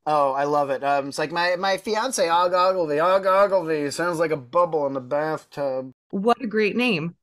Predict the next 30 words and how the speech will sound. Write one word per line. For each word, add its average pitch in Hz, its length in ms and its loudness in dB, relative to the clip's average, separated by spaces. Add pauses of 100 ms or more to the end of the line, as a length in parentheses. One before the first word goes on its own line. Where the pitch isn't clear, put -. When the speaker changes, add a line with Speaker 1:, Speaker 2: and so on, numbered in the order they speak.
(140)
Speaker 2:
Og 208 300 4
Ogilvy, 196 600 0 (140)
fantastic. 190 680 -2
Speaker 1:
Yeah, 160 220 4
all 160 260 4
the 165 80 2
names 156 260 0
in 151 120 2
this, 143 160 -4
including, 170 800 0 (100)
which 151 160 -2
I 160 80 4
will 151 140 0
have 160 280 0
to 160 100 -4
read 147 220 0
off 143 260 4
right 143 200 0
now, 143 260 0
the 139 160 -2
youngest 160 760 0
daughter, 139 640 2 (260)
whose 156 260 -2
name 165 260 0
is 151 340 0
Elise 175 600 0
May 170 360 0
Adele 156 540 2
Brunch 147 420 0
Souza. 127 920 -2